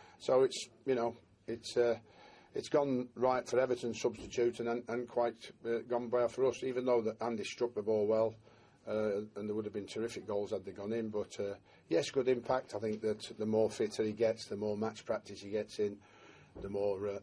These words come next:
the more problems he'll cause o-, opposition defences. And like I said, our final, final third play gets better.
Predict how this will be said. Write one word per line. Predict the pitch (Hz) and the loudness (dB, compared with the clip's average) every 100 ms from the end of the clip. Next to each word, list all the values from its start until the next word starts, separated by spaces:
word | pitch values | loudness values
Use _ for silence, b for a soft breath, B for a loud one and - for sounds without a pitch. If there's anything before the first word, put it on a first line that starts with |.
| - | -8
the | |
more | 101 98 | -6 -6
problems | 92 104 98 95 | -6 -8 -8 -8
he'll | 104 | -8
cause | 92 104 98 | -6 -8 -6
o-, | 98 - | -8 -8
opposition | 95 - 104 104 107 | -12 -10 -10 -8 -8
defences. | 104 107 113 113 95 95 | -8 -6 -6 -6 -8 -6
And | 101 | -2
like | 104 104 | -2 -4
I | |
said, | 98 110 104 - B B B | -4 -2 -2 -10 B B B
our | 110 107 | 0 0
final, | - 113 104 101 92 - _ | 4 2 2 -6 -12 -20 _
final | - 107 104 92 | -4 -2 -2 -4
third | - 107 104 | 0 0 0
play | - 104 101 - | -2 0 -2 -8
gets | - 110 - | -2 -2 -2
better. | - 110 113 | -6 -4 -6